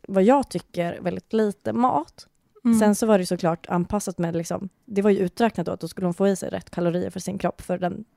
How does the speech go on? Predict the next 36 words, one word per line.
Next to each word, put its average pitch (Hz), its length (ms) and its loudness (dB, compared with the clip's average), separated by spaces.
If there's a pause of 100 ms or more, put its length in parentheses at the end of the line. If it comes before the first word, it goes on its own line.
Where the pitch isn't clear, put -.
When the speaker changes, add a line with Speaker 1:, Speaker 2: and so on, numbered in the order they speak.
(140)
Speaker 1:
mängden 180 300 -2
träning 175 300 -4
hon 170 100 0
gjorde. 180 160 -4
Och 175 60 2
hon 180 120 2
åt 175 160 2
ju 185 60 -2
liksom 180 220 -6
kanske 175 180 -6
fem 190 200 0
mål 190 380 -2
mat 202 240 -6
om 208 80 -2
dagen. 220 280 -2 (180)
Speaker 2:
Ja. 214 240 2 (400)
Speaker 1:
Men 196 320 4
det 196 100 0
som 208 140 -8
blev 185 140 4
väldigt 185 200 2
problematiskt 214 560 2
när 180 80 2
hon 175 80 2
la 214 80 4
upp 220 160 -4
en 202 60 0
bild 175 200 0
på 185 120 -10 (120)
väldigt 175 300 -4
lite 185 340 -2
mat - 400 -2 (320)
och 190 120 -4
skrev 170 420 0
typ, - 420 -6 (600)
ehm, 165 600 0